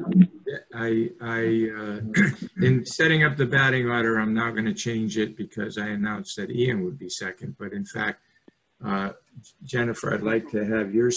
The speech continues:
you tell us your story and experiences, which are important for all of us to hear, uh, and your journey that's led you to your present,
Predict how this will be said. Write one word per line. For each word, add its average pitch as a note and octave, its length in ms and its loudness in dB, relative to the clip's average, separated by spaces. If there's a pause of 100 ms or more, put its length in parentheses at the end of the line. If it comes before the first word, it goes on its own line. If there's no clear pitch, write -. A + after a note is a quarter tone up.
(160)
you B2 280 0
tell A2+ 260 -2
us G#2+ 180 -2
your C#3 140 2
story G#2+ 440 0
and G2 100 0
experiences, G2+ 840 -2 (420)
which - 200 -4
are A2 140 0
important G#2+ 540 -2
for G2 200 -6
all G2 160 -4
of F#2 140 -6
us F#2 160 -8
to G#2 160 -6
hear, F#2+ 520 0 (560)
uh, G2 320 -2 (100)
and G#2 180 0
your G2 120 2
journey G#2+ 440 0
that's F#2 300 -6
led G2+ 220 -2
you F2+ 220 -2
to F#2 240 -6
your F2 160 -2
present, A2+ 520 -8